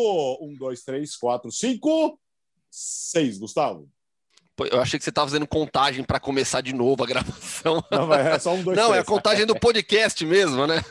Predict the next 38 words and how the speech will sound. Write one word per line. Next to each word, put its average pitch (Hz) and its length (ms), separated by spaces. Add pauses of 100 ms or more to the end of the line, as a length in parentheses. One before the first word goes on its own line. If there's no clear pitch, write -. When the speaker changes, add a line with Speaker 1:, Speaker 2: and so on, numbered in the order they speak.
(220)
Speaker 2:
<laughs> - 380
Tudo 156 220
bem, 156 240
Alex? 131 340
Um 131 80
grande 143 220
abraço 120 380
pra 127 120
você, 117 400
pro - 140
Bertozzi, 135 680
pro - 160
Fã 147 240
de 139 60
Esportes. 147 640 (180)
O - 40
programa 180 380
tá 269 120
legal, 277 500
todos 320 580 (160)
estão 247 360
legais 185 480
que 190 100
a - 20
gente 175 240
já 185 160
fez, 165 280
mas 151 240
hoje 220 240
ficou 240 160
uma 240 120
pauta 214 360
bem 175 340
bacana, 165 460
viu? 170 140
A - 20
nossa 208 280
cara. 120 400